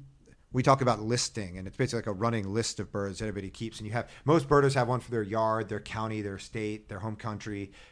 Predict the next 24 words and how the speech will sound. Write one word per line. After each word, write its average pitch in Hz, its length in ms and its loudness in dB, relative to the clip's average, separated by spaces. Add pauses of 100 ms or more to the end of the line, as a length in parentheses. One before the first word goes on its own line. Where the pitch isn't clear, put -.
(100)
And 131 80 -2
once 139 160 4
you 147 60 2
get 131 140 4
really 123 200 2
obsessive, 110 340 -6
now 120 280 0 (260)
the 127 80 -4
computer 147 380 4
takes 131 240 0
care 120 140 4
of 107 100 2
all 110 160 4
this 98 180 -4
for 117 220 4
you 92 160 0
'cause 92 180 -8
you 101 60 -8
can, 104 100 -2
like, 101 160 -4
basically 101 380 -2
live 101 640 4 (500)
input 131 400 8
your, 101 220 -4